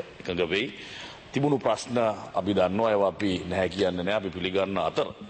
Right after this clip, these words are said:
අද ගොවියන්ට සියයට සීයක් නැති වුණත් සියයට අනූවක් අවශ්‍ය පොහොර ප්‍රමාණය ලැබිලා තියෙනවා. හොඳ මිලක් ඒ අයට මී සඳහා ලැබිලා තියෙනවා. ඒ වගේම ඩීසල් සහන ආධාරය වගේ දේවල් බලපාලා තියෙනවා.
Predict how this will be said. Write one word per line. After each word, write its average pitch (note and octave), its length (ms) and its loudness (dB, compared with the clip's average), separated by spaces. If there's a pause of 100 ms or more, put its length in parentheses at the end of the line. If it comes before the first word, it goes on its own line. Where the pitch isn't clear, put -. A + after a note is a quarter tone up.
(380)
අද F#2 200 0 (440)
ගොවියන්ට G2 560 2
සියයට G#2 340 -2
සීයක් A#2+ 460 0
නැති G#2+ 200 -2
වුණත් A2 200 0
සියයට G#2+ 240 0
අනූවක් G2+ 500 2
අවශ්‍ය G#2 380 2 (380)
පොහොර G2+ 260 2
ප්‍රමාණය F#2+ 480 2 (400)
ලැබිලා F#2 300 2
තියෙනවා. G2 380 0 (560)
හොඳ A2+ 240 2
මිලක් A2+ 380 2
ඒ C3 120 4
අයට A2+ 220 2 (420)
මී G2+ 140 -2
සඳහා F#2+ 460 2 (260)
ලැබිලා F2+ 300 0
තියෙනවා. F#2 400 0 (460)
ඒ - 100 -2
වගේම G#2+ 260 2
ඩීසල් A#2+ 420 4
සහන A#2 300 0
ආධාරය G#2+ 500 4
වගේ G2 340 2 (240)
දේවල් F#2 400 2 (540)
බලපාලා F#2+ 500 2
තියෙනවා. F#2 460 0